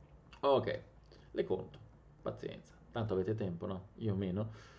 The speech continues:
E andremo velocissimi, quindi uno, due, tre, ah no, questa era la dieci. Ok, undici, dodici, tredici, quattordici, quindici, sedici,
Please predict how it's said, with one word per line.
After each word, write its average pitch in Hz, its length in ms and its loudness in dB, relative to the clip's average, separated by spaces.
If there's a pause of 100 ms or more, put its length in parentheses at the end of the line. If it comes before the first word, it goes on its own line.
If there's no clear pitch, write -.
(360)
E - 80 0
andremo 107 300 10
velocissimi, 107 640 6
quindi 127 280 4
uno, 135 380 8
due, 113 500 4
tre, 104 460 4
ah 110 80 -2
no, 98 160 0
questa 107 300 -2
era 110 100 0
la 98 140 2
dieci. 98 600 0 (680)
Ok, - 440 -6 (180)
undici, 117 580 -2
dodici, 107 480 2
tredici, - 480 -6
quattordici, - 640 -8 (100)
quindici, - 500 -8
sedici, - 840 -8